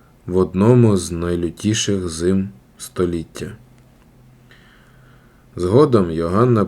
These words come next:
пише цю втечу з Лондона у своє-, у своєму щоденнику так: «Мені ніхто не допоміг. Я мала пережити своє горе самотужки. Цей чоловік волочив мене через пів Європи,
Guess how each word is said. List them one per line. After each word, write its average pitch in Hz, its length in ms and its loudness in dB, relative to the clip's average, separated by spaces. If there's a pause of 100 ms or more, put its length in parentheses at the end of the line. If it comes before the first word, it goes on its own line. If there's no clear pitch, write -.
(160)
пише 92 560 0 (300)
цю 87 480 -4 (160)
втечу 98 680 -2
з 80 100 -10
Лондона 95 680 0
у 87 100 -6
своє-, 87 640 -2 (180)
у 80 80 -10
своєму 87 460 -4
щоденнику 92 680 -4
так: - 420 -10 (920)
«Мені 101 360 4
ніхто 135 560 2
не 123 140 0
допоміг. 82 720 -8 (440)
Я 90 220 0
мала 98 340 2
пережити 92 640 -2
своє 87 320 -2
горе 87 420 -2
самотужки. 80 880 -8 (600)
Цей 113 240 2
чоловік 92 720 -4 (560)
волочив 87 580 0
мене 92 260 -4
через 82 360 -8
пів 110 280 -4
Європи, 98 640 -2